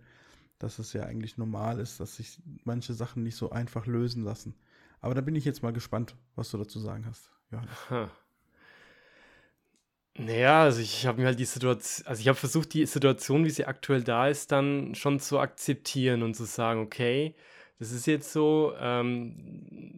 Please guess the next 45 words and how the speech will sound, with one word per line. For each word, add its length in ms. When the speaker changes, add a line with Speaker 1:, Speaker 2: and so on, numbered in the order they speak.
Speaker 2:
ich 60
meine, 260
das 180
ist 200
noch 100
nicht 220
komplett, 800
ähm, 320
außen 360
vor, 220
dass 160
es 100
nicht 140
funktioniert. 600
Allerdings 640
war 100
bei 120
dem 160
Gespräch 600
dann 260
auf 320
eben 200
diese 260
neue 180
Stelle 320
dann 180
schon 240
so 200
bezogen, 580
ähm, 140
dass 100
es 140
eher 180
schwierig 500
wird, 200
dass 160
das 240
politisch 580
dann 180
auch 240
funktionieren 760
kann 340
und 220
wird. 320
Und 280